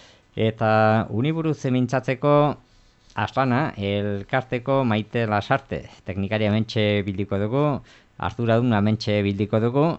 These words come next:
eta hain zuzen, bai, duen igandeko horri buruzko hainbat, eh, azalpen eta esplikazio emanen dazkigu.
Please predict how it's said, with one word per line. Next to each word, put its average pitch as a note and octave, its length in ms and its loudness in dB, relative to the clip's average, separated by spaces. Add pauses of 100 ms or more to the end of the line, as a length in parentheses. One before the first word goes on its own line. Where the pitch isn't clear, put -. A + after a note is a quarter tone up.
eta F#2 720 -4 (480)
hain G2 160 -2
zuzen, A2 720 2 (300)
bai, F#2+ 220 -2
duen A2 220 2
igandeko A2+ 460 2
horri A2+ 100 4
buruzko A2 400 0
hainbat, A2 380 0
eh, G#2 420 0
azalpen A#2 560 -4
eta G#2+ 480 0 (440)
esplikazio A2+ 640 0
emanen A#2+ 280 2
dazkigu. C3 500 0